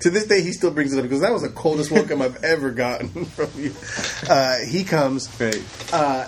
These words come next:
Speaker 1: and then, you know, everything changes for me
Speaker 2: Mm.
Speaker 1: at this point. Uh,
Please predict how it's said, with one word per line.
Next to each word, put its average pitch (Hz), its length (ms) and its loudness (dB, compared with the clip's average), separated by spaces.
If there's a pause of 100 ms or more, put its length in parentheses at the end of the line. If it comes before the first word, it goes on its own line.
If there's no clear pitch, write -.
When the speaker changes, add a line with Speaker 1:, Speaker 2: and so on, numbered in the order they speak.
Speaker 1:
and 151 240 0
then, 202 440 0 (240)
you 170 140 -2
know, 156 320 0 (320)
everything 151 460 0
changes 113 440 -6
for 92 200 -10
me - 120 -16 (280)
Speaker 2:
Mm. 87 160 -8
Speaker 1:
at 85 120 -8
this 92 140 -10
point. 85 320 -12 (840)
Uh, 104 440 -2